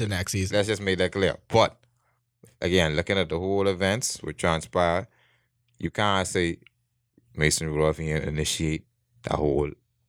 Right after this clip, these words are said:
Speaker 2: that whole fight, and he ain't, he going to great lengths to continue that fight. All Miles gotta do was just finish it.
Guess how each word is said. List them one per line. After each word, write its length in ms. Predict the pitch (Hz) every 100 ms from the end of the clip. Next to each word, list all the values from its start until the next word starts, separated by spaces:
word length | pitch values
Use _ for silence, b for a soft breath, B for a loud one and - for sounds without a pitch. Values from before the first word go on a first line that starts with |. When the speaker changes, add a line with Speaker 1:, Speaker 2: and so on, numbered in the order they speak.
| _
Speaker 2:
that 100 | 71
whole 180 | 73 73
fight, 240 | 131 110 -
and 120 | 76
he 200 | 92 101
ain't, 100 | 95 B B B _
he 120 | -
going 260 | 107 92 90
to 60 | 85
great 400 | 80 104 117 101
lengths 560 | 117 139 127 - - -
to 100 | -
continue 400 | 107 92 - 165
that 160 | 147 120
fight. 280 | 127 104 -
All 160 | - 95
Miles 360 | 110 101 98 -
gotta 260 | 98 98
do 260 | 90 104 269 _ _ _
was 160 | 85 80
just 180 | 82 -
finish 300 | 90 82
it. 100 | -